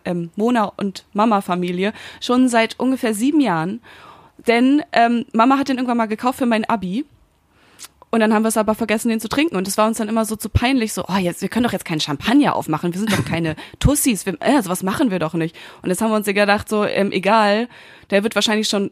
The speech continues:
Speaker 1: komplett ekelhaft sein und haben uns den da hinter die Binde gekippt. Und das war geil. Das schmeckt ja so unfassbar lecker, so ein Shampoos-Ge-, Getränk. Ich kann's nachvollziehen.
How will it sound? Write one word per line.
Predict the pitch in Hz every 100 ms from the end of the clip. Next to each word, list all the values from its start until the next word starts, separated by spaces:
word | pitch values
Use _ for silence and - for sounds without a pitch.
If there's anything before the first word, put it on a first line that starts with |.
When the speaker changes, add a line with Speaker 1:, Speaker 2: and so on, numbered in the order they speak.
| -
Speaker 1:
komplett | 214 208 208 -
ekelhaft | 254 233 185 175
sein | - 180
und | 185
haben | 214 196
uns | 208
den | 190
da |
hinter | 170 185 185
die | 165
Binde | 220 226
gekippt. | 165 208 -
Und | 147
das | 160
war | 143 -
geil. | 170 302 151
Das | 165 -
schmeckt | 190 -
ja | 160
so | 160 226 302
unfassbar | - 381 - 185 - 156 151
lecker, | 147 151
so | 151
ein | 151
Shampoos-Ge-, | - 151 - 143 - - 175 - -
Getränk. | 170 - 139 151 - - - - - - -
Ich | -
kann's | 214 240 -
nachvollziehen. | 220 294 185 160 - 151 156